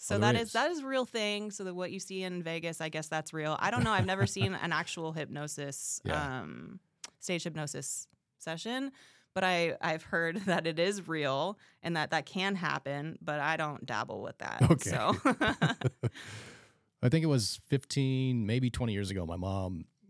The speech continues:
Speaker 2: she had smoked since she was, uh, twelve, thirteen, and she wanted to quit,
Speaker 1: Mm.
Speaker 2: and she decided to try something different 'cause she tried the patches,
Speaker 1: Mm.
Speaker 2: I think, um, maybe even the gum.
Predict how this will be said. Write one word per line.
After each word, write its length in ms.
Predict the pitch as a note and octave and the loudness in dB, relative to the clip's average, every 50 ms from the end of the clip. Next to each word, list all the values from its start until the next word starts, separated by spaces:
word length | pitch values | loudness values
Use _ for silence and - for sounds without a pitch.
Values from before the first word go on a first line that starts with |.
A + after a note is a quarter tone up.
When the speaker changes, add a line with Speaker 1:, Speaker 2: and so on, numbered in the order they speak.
| F3+ - _ | -20 -14 _
Speaker 2:
she 240 | - - A#2+ A2 G#2+ | -4 0 0 2 2
had 140 | G#2 E2+ - | 0 0 -2
smoked 360 | - - A2+ G2+ F#2+ G2 - - | -2 0 0 2 2 0 0 -2
since 200 | - F#2+ E2 - | -4 -4 -4 -4
she 160 | - - F2+ | -6 -6 -6
was, 440 | D#2+ D2+ D2 D2 C#2+ - - - - - _ _ _ _ - | -6 -6 -6 -6 -6 -6 -6 -6 -8 -12 _ _ _ _ -10
uh, 120 | F2+ E2 - - _ - | -8 -8 -10 -12 _ -2
twelve, 300 | - - E2+ E2 D#2+ - | 0 0 0 -2 -4 -6
thirteen, 580 | - E2+ D#2 D2+ - - E2+ D#2+ D#2 D2+ - - _ _ _ _ _ _ _ _ _ _ _ _ | -6 -6 -6 -6 -6 -6 -6 -6 -6 -8 -10 -14 _ _ _ _ _ _ _ _ _ _ _ _
and 200 | - E2 E2 D#2 - | -6 -6 -4 -2 -2
she 80 | - | -2
wanted 200 | F#2 G2 F#2+ F2 | 0 0 0 -2
to 60 | D2+ D2+ | -2 -4
quit, 360 | - - C#3+ C#3+ F#2 - - _ _ _ - | 0 2 4 4 4 2 -4 _ _ _ -8
Speaker 1:
Mm. 80 | F3+ F3+ | -6 -6
Speaker 2:
and 180 | - D#2 C#2+ | -4 -4 -4
she 580 | D2 - - G2 F2 E2 D#2+ D#2 D2+ - - - - _ _ _ _ _ - | -6 -4 -4 -2 -4 -4 -4 -6 -8 -10 -12 -16 -18 _ _ _ _ _ -8
decided 640 | F#2 F#2 - - F2 E2 E2 E2 D#2+ F2 F2+ - | -4 -4 -2 -2 -2 -4 -4 -4 -6 -6 -6 -6
to 180 | - - E2 F2 | -6 -6 -6 -6
try 240 | - - F#2 E2+ E2 | -4 -4 -4 -2 -2
something 380 | - - G#2 F#2+ - G#2 G2+ F#2 | -2 -2 -2 -2 -2 -2 -2 -2
different 320 | G2 G2+ - - - - | -2 -4 -4 -6 -8 -10
'cause 120 | - E2+ | -10 -10
she 120 | - - E2+ | -10 -8 -8
tried 260 | - - F2 E2+ D#2+ | -8 -6 -6 -6 -6
the 60 | G#2 F#2+ | -4 -4
patches, 640 | - F#2 E2+ E2 F2+ - F2 F2 E2+ D#2 - - - - F#3 F3 | -2 -2 -2 -4 -6 -8 -8 -8 -8 -8 -8 -10 -10 -12 -12 -10
Speaker 1:
Mm. 300 | E3 D#3+ D#3 D3 - - - _ _ - | -10 -8 -8 -10 -12 -14 -18 _ _ -8
Speaker 2:
I 40 | |
think, 380 | F2+ - - F2+ F2 E2+ - F2+ | -6 -4 -4 -4 -4 -4 -4 -6
um, 400 | F2 F2 E2+ E2+ D#2+ D#2 D2+ D2+ D2+ - - _ _ _ _ _ _ _ _ _ _ _ _ _ _ _ _ _ _ _ _ - | -6 -4 -6 -6 -8 -8 -10 -12 -14 -18 -20 _ _ _ _ _ _ _ _ _ _ _ _ _ _ _ _ _ _ _ _ -10
maybe 240 | F#2+ F#2 F2 F2 F2 E2+ | -6 -6 -4 -4 -4 -6
even 180 | E2+ E2+ D#2+ | -6 -6 -8
the 100 | D#2 D2 | -8 -10
gum. 480 | D2 D#2 D#2 D#2 D2+ D#2+ D#2+ D#2 D2+ | -10 -8 -8 -6 -6 -6 -6 -8 -10